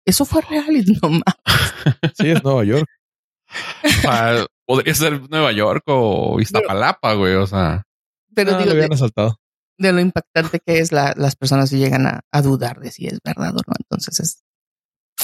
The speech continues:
Speaker 1: es parte de la nueva como convivencia del ser humano.
Speaker 2: De hecho, hay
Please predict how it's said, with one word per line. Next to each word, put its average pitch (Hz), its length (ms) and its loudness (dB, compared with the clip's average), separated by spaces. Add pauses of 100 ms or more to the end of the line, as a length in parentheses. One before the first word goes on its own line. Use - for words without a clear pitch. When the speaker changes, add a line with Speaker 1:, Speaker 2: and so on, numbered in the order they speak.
(720)
Speaker 1:
es 170 160 -4
parte 175 320 -2
de 180 140 2
la 160 120 2
nueva 147 580 2 (320)
como 156 200 0
convivencia 156 920 0 (240)
del 147 140 2
ser 147 140 0
humano. - 220 -6 (600)
Speaker 2:
De 113 100 -2
hecho, 120 220 0
hay 110 280 0